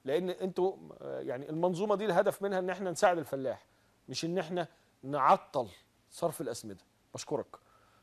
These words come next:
فعلا دي منظومة الهدف منها إن أنت توفر للفلاح كل مستلزمات إنتاجه، والراجل ده يكون بيشتغل وهو مستريح. ف-، وأنت بتنفذ القانون، أنا عايزك تنفذ القانون بكل دقة،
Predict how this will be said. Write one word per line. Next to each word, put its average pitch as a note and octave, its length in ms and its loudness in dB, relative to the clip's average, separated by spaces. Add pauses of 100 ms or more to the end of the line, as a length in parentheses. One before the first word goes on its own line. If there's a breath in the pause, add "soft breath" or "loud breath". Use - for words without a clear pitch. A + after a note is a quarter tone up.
(140)
فعلا G3+ 280 6
دي D#3 220 -2
منظومة G#3+ 540 0
الهدف F#3+ 520 2
منها A#3+ 420 -2
إن F#3+ 100 -2
أنت A3 160 -2
توفر G#3+ 460 4
للفلاح F3 440 0
كل A3+ 260 2
مستلزمات G3+ 520 -2
إنتاجه، A3+ 420 0 (400 soft breath)
والراجل G3 360 4
ده A#3+ 180 6
يكون G#3+ 320 -4
بيشتغل G#3 360 2
وهو G#3 300 6
مستريح. F#3+ 760 0 (1500)
ف-، D3+ 440 2
وأنت G#3 360 2
بتنفذ A3 600 4
القانون، A3 440 6
أنا F#3 140 2
عايزك A3 260 4
تنفذ G#3 360 2
القانون G3 340 2
بكل G3+ 320 6
دقة، - 260 0